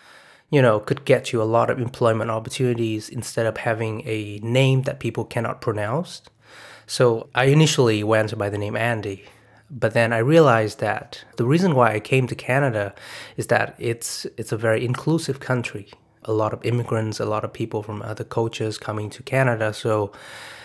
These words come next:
I figure, why do I need to kind of hide my identity? So I decided to go by my real name. And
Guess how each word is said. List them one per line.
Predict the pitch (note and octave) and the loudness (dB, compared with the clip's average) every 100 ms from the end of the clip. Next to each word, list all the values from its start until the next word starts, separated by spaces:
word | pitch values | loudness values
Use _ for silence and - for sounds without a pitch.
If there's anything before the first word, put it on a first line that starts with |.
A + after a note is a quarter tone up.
| - - - | -20 -20 -6
I | - | -2
figure, | A2 C#3+ C3 B2+ B2 B2+ - - - | 2 4 4 4 4 0 -4 -16 -2
why | B2 | 0
do | C3 | 4
I | B2 | 4
need | B2 C#3 C3 - | 2 -2 -4 -2
to | A#2+ A#2+ A2+ - - - | 0 0 -4 -10 -20 -18
kind | - A#2+ | -4 0
of | A#2 A2+ | 0 -2
hide | - B2+ B2 A2+ | 0 2 2 0
my | A#2+ A#2 | 0 0
identity? | A#2+ C#3+ D3 C3+ G#2 F2+ - _ - | 0 0 -2 -6 -14 -16 -20 _ -12
So | - | -6
I | A2+ A2+ - - | -4 -4 -8 -16
decided | - - A2+ A2 G#2+ | -14 -6 -2 -2 -4
to | - G#2 G2+ G2 _ | -6 -6 -6 -10 _
go | - A2 | -2 0
by | G#2 G#2 | 2 2
my | G2+ | 0
real | G#2 A2+ C3 B2+ | -2 0 2 2
name. | A2 A2 A2+ G2+ A2 C3+ - | 0 -2 -2 -6 -10 -12 -10
And | B2+ A#2 A#2 A2+ | -2 0 -2 -6